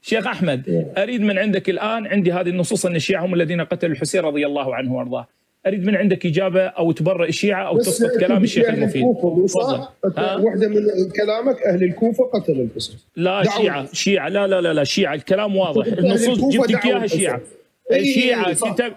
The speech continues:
Speaker 1: النصوص شيعة. عندك نص
Speaker 2: إي، صح.
Speaker 1: دقيقة على فكرة، لأن أنت د-، دخلت وياي. عندك عشر دقائق ونص، تفضل شيخ، تفضل.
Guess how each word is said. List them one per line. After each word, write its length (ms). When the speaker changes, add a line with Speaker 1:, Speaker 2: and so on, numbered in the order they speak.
Speaker 1:
النصوص 460
شيعة. 420
عندك 340
نص 220
Speaker 2:
إي، 0
صح. 60
Speaker 1:
دقيقة 260
على 200
فكرة، 480
لأن 100
أنت 140
د-، 240
دخلت 460
وياي. 200
عندك 260
عشر 240
دقائق 420
ونص، 260
تفضل 320
شيخ، 260
تفضل. 340